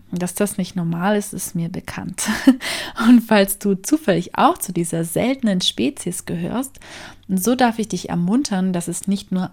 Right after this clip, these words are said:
einen beruflichen Weg gibt. Es kommt immer ganz darauf an, was für ein Mensch du bist und was dich erfüllt. Mich erfüllt es, montags zu unterstützen, Kommunikation und Teilhabe zu beraten,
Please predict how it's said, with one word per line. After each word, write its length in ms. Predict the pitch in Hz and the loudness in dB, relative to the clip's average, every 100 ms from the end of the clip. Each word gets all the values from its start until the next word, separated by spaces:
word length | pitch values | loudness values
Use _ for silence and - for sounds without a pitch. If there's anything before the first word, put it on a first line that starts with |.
| - | -8
einen 360 | 156 170 180 170 | -4 0 0 0
beruflichen 540 | 175 180 - - 175 | -4 -8 -10 -8 -6
Weg 220 | 180 - | -6 -6
gibt. 320 | - - - - | -10 -12 -16 -14
Es 140 | - | -10
kommt 340 | - 254 254 - | -2 0 -2 -2
immer 220 | 220 226 240 | 2 4 2
ganz 360 | 233 170 214 | -2 -4 -4
darauf 400 | - 196 180 - | -4 -4 -4 -6
an, 280 | - 196 233 - | -6 -4 -4 -6
was 300 | 170 220 - | -8 -6 -6
für 120 | 208 | -4
ein 160 | 185 | -2
Mensch 260 | 175 175 - | -2 -4 -6
du 100 | - | -8
bist 400 | 254 269 - - | -6 -8 -8 -6
und 160 | 208 - | -6 -4
was 240 | - - | -6 -6
dich 200 | 214 - | -10 -10
erfüllt. 540 | 220 - - - - - _ _ - _ _ _ - - _ - | -10 -10 -12 -14 -18 -20 _ _ -20 _ _ _ -20 -20 _ 2
Mich 200 | 294 - | 2 2
erfüllt 420 | 180 - 196 196 | -4 -2 -2 0
es, 180 | 214 - | -2 0
montags 600 | 214 254 269 208 196 - | 4 4 4 0 -2 -6
zu 100 | - | -4
unterstützen, 580 | 180 180 - 202 - 185 | -2 -2 -2 -2 -2 -2
Kommunikation 720 | 190 180 170 165 - 170 180 | 0 0 0 -4 -4 -6 -6
und 140 | 165 | -6
Teilhabe 480 | - 233 247 233 220 | 0 0 2 0 -2
zu 160 | - | -6
beraten, 640 | 202 202 185 185 - 180 | -6 -2 -2 -2 -2 -4